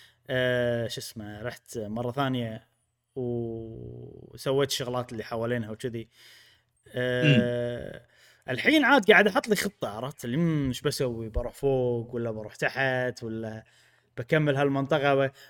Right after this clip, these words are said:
Speaker 1: وأتوقع يمكن أختمها هالسنة ترى. لأن حطيت
Speaker 2: أوه.
Speaker 1: لي خطة إن، إن ال-، الشغ-، في شغلات بشوفها قبل التختيم، في شغلات لا، مو لازم. ففي ثلاث مناطق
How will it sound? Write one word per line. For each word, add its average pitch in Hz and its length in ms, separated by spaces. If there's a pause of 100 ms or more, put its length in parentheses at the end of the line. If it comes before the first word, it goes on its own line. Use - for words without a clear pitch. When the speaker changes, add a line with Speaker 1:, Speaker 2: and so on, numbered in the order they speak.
(140)
Speaker 1:
وأتوقع 285 840 (840)
يمكن 269 440
أختمها 240 520
هالسنة 139 300
ترى. - 160 (1600)
لأن 143 320
حطيت 208 280
Speaker 2:
أوه. 185 120
Speaker 1:
لي 196 80
خطة 226 460
إن، 180 200
إن 165 300
ال-، 147 600
الشغ-، 165 340
في 202 140
شغلات 214 360
بشوفها 240 500
قبل 214 460
التختيم، 196 500 (500)
في 185 80
شغلات 240 400
لا، 190 140
مو 180 140
لازم. 123 340
ففي 196 320
ثلاث 240 480
مناطق 202 420